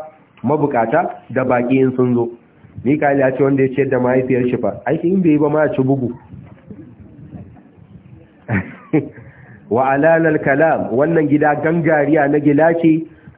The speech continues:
an tanaje shi ga wanda ya faɗi magana mai taushi ga mutane, ko da ko masu saɓon Allah ne, kai musu magana da za su gane nasiha kake. Wa taba as-siyam, kuma ko da,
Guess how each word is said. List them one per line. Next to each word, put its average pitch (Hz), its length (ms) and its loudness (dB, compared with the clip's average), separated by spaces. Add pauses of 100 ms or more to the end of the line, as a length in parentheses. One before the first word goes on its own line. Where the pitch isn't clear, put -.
an 156 200 -2
tanaje 147 680 2
shi 151 260 4
ga 131 120 2
wanda 147 680 0 (280)
ya 143 140 0
faɗi 147 240 0
magana 143 420 2
mai 120 200 0
taushi 127 360 0
ga 123 100 2
mutane, 110 420 -2 (160)
ko 202 120 2
da 190 120 2
ko 147 160 0
masu 127 280 -2
saɓon 123 320 -2
Allah 123 300 0
ne, 87 100 -10 (720)
kai 131 100 0
musu 175 220 0
magana 143 340 0
da 127 100 2
za 139 180 2
su 139 80 0
gane 135 260 0
nasiha 117 440 0
kake. 95 320 -4 (800)
Wa 113 120 0
taba 135 400 0
as-siyam, 120 540 0 (260)
kuma 139 300 -2
ko 151 200 2
da, 135 300 2